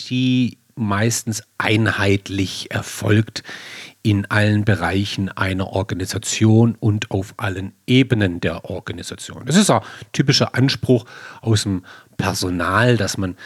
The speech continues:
eben ein einheitliches, äh, Instrument hat, eine einheitliche Herangehensweise, äh, die man flächendeckend durchführt. Ist, äh,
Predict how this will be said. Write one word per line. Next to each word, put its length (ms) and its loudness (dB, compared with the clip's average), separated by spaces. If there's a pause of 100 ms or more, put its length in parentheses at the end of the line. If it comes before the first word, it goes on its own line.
(180)
eben 400 -4
ein 240 -4
einheitliches, 1080 2
äh, 280 -2
Instrument 640 2
hat, 380 2
eine 340 -6
einheitliche 600 0
Herangehensweise, 1120 2 (1080)
äh, 320 4 (120)
die 80 -4
man 140 2
flächendeckend 720 -2
durchführt. 400 0
Ist, 280 0
äh, 320 4